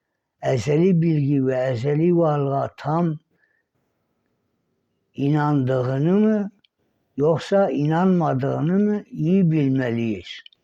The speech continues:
Eğer önce bu kontrol yoksa ve ben düşünmüyorum, pardon,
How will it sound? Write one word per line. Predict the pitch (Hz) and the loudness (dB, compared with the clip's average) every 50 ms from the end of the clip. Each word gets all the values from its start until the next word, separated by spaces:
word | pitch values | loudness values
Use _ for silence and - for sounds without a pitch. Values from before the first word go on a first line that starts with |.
| _ _ _ _ _ _ _ _ _ _ _ _ _ _ _ | _ _ _ _ _ _ _ _ _ _ _ _ _ _ _
Eğer | - 131 147 170 185 190 185 | -6 -2 0 2 2 2 2
önce | 180 175 180 185 190 185 165 180 180 160 139 | 2 2 2 2 2 2 2 2 2 2 0
bu | 135 151 175 185 165 | 0 0 0 -2 -2
kontrol | - 175 170 165 151 139 123 - 143 156 175 185 180 175 156 156 | -2 -2 0 0 0 -2 -4 -6 -4 -2 0 0 0 0 0 0
yoksa | 175 190 196 180 - - - 208 202 208 214 208 _ _ _ _ _ _ _ _ _ _ - | 0 0 0 -2 -4 -4 -2 0 0 0 -2 -6 _ _ _ _ _ _ _ _ _ _ -12
ve | 131 135 123 123 135 | -8 -6 -4 -2 -2
ben | 156 175 185 180 156 135 123 | 0 0 0 0 0 -2 -4
düşünmüyorum, | 135 131 - - - 175 185 196 196 190 180 170 160 151 135 131 123 117 110 107 101 - _ _ _ _ _ _ _ _ _ _ _ _ _ _ _ _ _ _ _ _ _ _ _ _ _ _ _ _ _ _ _ _ _ _ _ _ _ _ _ _ _ _ _ _ _ _ _ _ _ _ _ _ _ _ _ _ _ _ _ _ _ _ _ _ _ _ | -6 -6 -8 -6 -4 -2 0 2 2 2 2 2 0 0 0 -2 -4 -8 -12 -18 -20 -20 _ _ _ _ _ _ _ _ _ _ _ _ _ _ _ _ _ _ _ _ _ _ _ _ _ _ _ _ _ _ _ _ _ _ _ _ _ _ _ _ _ _ _ _ _ _ _ _ _ _ _ _ _ _ _ _ _ _ _ _ _ _ _ _ _ _
pardon, | - - 139 151 165 170 147 143 143 117 104 - | -6 -2 0 0 0 0 0 -2 -2 -4 -6 -10